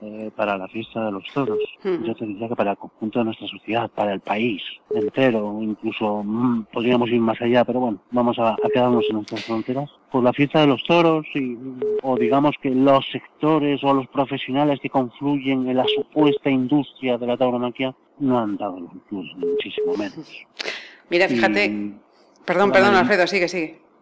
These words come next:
Speaker 1: No, la mayoría de ellos están como avestruces, eh, con la cabeza metida en la tierra y esperando a que pase el ruido, porque creen que,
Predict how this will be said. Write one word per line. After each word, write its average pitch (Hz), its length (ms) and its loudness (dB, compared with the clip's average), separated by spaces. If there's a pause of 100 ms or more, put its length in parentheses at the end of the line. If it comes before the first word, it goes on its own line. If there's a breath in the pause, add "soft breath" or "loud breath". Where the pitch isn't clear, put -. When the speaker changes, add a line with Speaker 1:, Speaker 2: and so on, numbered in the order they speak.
(140)
Speaker 1:
No, 147 320 2
la 117 80 2
mayoría 113 380 0
de 110 80 -2
ellos 110 200 -2
están 110 300 -4
como 110 160 0
avestruces, 110 560 -4
eh, 104 400 -6
con 107 100 -6
la 104 80 -4
cabeza 104 640 -4
metida 101 720 -4 (260)
en 113 160 -4
la 110 80 0
tierra 120 720 -2 (520)
y 117 200 -8
esperando 123 580 2
a 117 80 2
que 113 260 -8
pase 127 220 -2
el 120 100 0
ruido, 156 480 2 (220)
porque - 260 -6
creen 139 320 4
que, 123 540 2